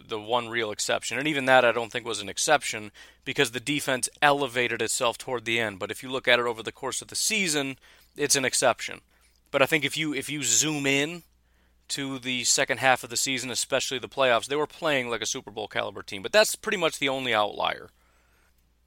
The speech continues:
Outside of that, there is, there is a criteria, and we'll talk about it next week when we look more at the, the playoff, uh, teams, and I'll give my predictions and why, and we'll talk about that stuff.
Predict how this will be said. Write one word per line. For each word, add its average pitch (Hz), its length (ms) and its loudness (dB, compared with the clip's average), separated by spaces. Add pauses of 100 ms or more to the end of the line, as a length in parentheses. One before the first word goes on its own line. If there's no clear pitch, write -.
(160)
Outside 165 320 6
of 147 60 -2
that, 139 200 4
there 139 160 0
is, 135 200 -2
there 131 220 -2
is 135 160 -2
a 131 140 2
criteria, 120 580 -2
and 131 100 -6
we'll 123 100 -6
talk 127 240 0
about 131 160 0
it 131 60 -6
next 127 260 -4
week 117 220 -8
when 120 100 -10
we 113 80 -6
look 113 240 -6
more 113 200 -2
at 110 140 -4
the, 110 360 -10
the 110 160 -10
playoff, 113 680 -2 (380)
uh, 101 180 -8
teams, 117 400 -8
and 117 100 -8
I'll 107 60 -6
give 110 180 -6
my 110 120 -4
predictions 110 560 -8
and 113 160 -8
why, 101 200 0
and 107 120 -6
we'll 104 80 -8
talk 110 260 0
about 107 200 -8
that 110 200 2
stuff. - 380 -4